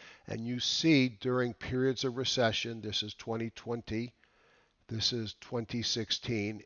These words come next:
and if I could go back far enough, and I got you two thousand and eight and two thousand nine, um, you'd see the same thing, that the T L T spikes versus the spider. Well, if you look at where we're at today,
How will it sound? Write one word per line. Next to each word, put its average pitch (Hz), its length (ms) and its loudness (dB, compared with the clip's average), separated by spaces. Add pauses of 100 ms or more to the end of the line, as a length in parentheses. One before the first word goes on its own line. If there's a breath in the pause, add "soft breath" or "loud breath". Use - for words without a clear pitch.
and 110 120 -4
if 101 120 -6
I 104 140 0 (160)
could 107 160 -8
go 104 160 -4
back 113 420 2
far 104 260 -2
enough, 95 320 -8 (520 soft breath)
and 110 120 0
I 104 120 4
got 113 400 4
you 98 60 -8
two 120 260 -6
thousand 110 560 2
and 92 160 -6
eight 107 360 2
and - 140 -18
two 117 160 -8
thousand 104 500 -2
nine, 104 440 0 (480 soft breath)
um, 107 240 4
you'd 107 180 -8
see 117 220 2
the 104 140 0
same 107 340 2
thing, 98 420 -2 (320 soft breath)
that 107 220 4
the 110 180 -6
T 127 240 4
L 120 140 6
T 117 300 0
spikes - 500 2
versus 104 420 -6
the 98 80 -6
spider. 98 520 -4 (380 loud breath)
Well, 120 140 4
if - 160 0
you 127 160 -6
look 135 300 0 (100)
at 117 80 0
where 113 160 0
we're 110 200 2
at 104 260 4
today, 104 480 -2